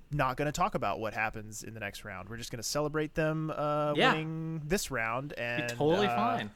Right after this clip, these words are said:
Speaker 1: it was such a great series that they canceled the one after this, uh, and
Speaker 2: There was no
Speaker 1: and
Speaker 2: World Series this
Speaker 1: there was
Speaker 2: year.
Speaker 1: no,
Speaker 2: It was
Speaker 1: yeah,
Speaker 2: just a
Speaker 1: it's
Speaker 2: d-,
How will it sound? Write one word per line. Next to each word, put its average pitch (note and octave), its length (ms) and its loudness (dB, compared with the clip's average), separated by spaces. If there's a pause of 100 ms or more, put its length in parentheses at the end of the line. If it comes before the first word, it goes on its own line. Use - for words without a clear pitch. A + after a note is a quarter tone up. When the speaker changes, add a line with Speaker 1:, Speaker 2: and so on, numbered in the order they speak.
(480)
Speaker 1:
it C#3+ 100 0
was C3+ 120 0
such E3+ 220 2
a E3+ 40 2
great D#3 240 4
series F3 380 2
that C#3+ 140 -2
they B2+ 100 -2
canceled E3+ 480 -2
the C3 80 0
one B2+ 200 0
after A2 280 -2
this, A2 480 -4
uh, A2 420 2 (100)
and A2 720 -2 (800)
Speaker 2:
There B2 120 0
was D3 180 4
no D#3+ 80 8
Speaker 1:
and D#3+ 100 8
Speaker 2:
World F3+ 160 6
Series F#3+ 280 4
this D3 100 4
Speaker 1:
there - 20 2
was F#3 220 10
Speaker 2:
year. F3+ 100 2
Speaker 1:
no, D#3+ 60 6
Speaker 2:
It - 20 6
was C#3+ 80 4
Speaker 1:
yeah, F3+ 220 4
Speaker 2:
just C3+ 320 2
a D3+ 40 0
Speaker 1:
it's - 180 -6
Speaker 2:
d-, - 80 -18